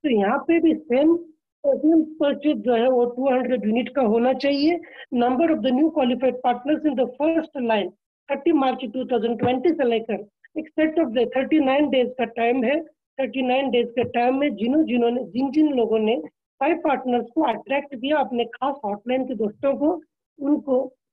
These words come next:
three hundred fifty unit as a bonus मिला, as a extra मिला। जो म-, compensatory plan से मिला वो अलग चीज है, वो additional थी,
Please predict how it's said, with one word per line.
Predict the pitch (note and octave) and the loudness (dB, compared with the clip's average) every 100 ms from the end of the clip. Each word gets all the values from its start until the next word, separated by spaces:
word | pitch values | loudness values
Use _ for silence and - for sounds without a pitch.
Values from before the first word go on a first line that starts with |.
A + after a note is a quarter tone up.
| _ - | _ -2
three | D#4 | 0
hundred | C4 B3+ B3+ G#3 | 2 0 0 -2
fifty | B3+ G#3 - D#4 | -6 -6 0 2
unit | B3+ B3 C4 | 2 0 0
as | D#4+ A#3+ G#3+ | -2 0 0
a | D4+ E4 - _ B3 G3+ | 0 -2 -8 _ -8 0
bonus | A#3+ B3 C#4 C#4 | 2 4 2 2
मिला, | B3+ G#3+ G3+ F#3+ - _ - | 0 2 0 -2 -10 _ -4
as | B3 | -2
a | - | -2
extra | D#4 C4 - - - D#4+ D4 | -2 -4 -6 -12 -2 2 2
मिला। | B3+ A3 G#3 | 2 0 -2
जो | E3+ D4+ E4+ - _ B3+ | 0 0 0 -4 _ -6
म-, | A#3 A3 | -2 -2
compensatory | - A#3+ A3 D#4 D#4 D#4 - | -2 -4 0 0 2 0 0
plan | D4 C#4 A#3+ C#4 | -2 0 0 2
से | - D4+ | 2 2
मिला | D4 D4+ E4+ | 2 2 2
वो | D#4+ | 2
अलग | D#4+ C#4 D4 | 2 2 -2
चीज | - B3 G#3 | -4 -4 0
है, | |
वो | G#3+ C4+ | 2 2
additional | A#3 A3 C4 D4+ D4+ | 2 0 -2 2 2
थी, | A3+ C#4 D#4+ | 0 0 -2